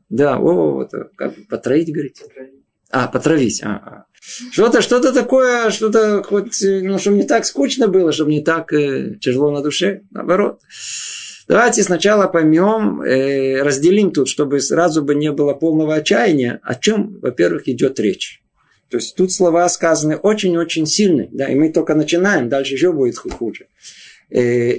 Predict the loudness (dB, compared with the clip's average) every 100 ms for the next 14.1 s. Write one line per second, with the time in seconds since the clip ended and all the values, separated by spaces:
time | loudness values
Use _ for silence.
0 | 0 0 2 2 0 -6 0 2 4 2
1 | 0 -2 -2 0 2 2 2 2 2 2
2 | 0 -4 -10 _ -6 2 4 4 0 -10
3 | -14 _ _ _ _ -6 -2 0 0 2
4 | 2 2 0 0 -2 -4 -2 -2 -2 -2
5 | -2 0 -2 -2 -6 -6 -6 -8 -12 -8
6 | -6 -2 -2 -2 -6 -6 -6 -6 -8 -10
7 | -12 -16 _ _ _ _ _ _ -20 -20
8 | -20 -20 -20 _ _ _ _ _ _ -2
9 | -2 -4 -12 -14 -6 -2 0 2 2 2
10 | 4 4 2 0 0 2 2 0 -2 0
11 | 0 0 0 0 2 2 0 -2 -4 -4
12 | -6 -4 -2 0 2 2 2 0 -2 -4
13 | -2 -2 -2 -2 -2 0 0 2 0 -2